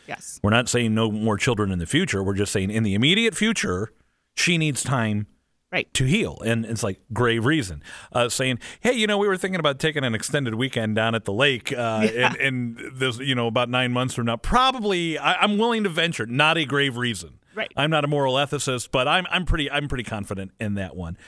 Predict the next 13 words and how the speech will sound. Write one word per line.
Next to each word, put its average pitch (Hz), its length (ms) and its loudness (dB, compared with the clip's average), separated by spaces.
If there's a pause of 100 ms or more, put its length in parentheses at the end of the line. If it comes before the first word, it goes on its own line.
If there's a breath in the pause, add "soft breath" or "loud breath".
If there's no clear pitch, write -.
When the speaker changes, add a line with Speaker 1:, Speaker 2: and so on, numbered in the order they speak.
(260 loud breath)
Speaker 2:
So 185 260 0
it 170 140 0
is 185 160 0
something 180 380 -2
that, 139 240 0
a-, 120 340 -4
as 120 140 -4
Corey 135 240 -2
said, 131 200 -4
friends, 104 300 -4
lots 104 320 -6
of 135 80 -8
prayer, 110 460 0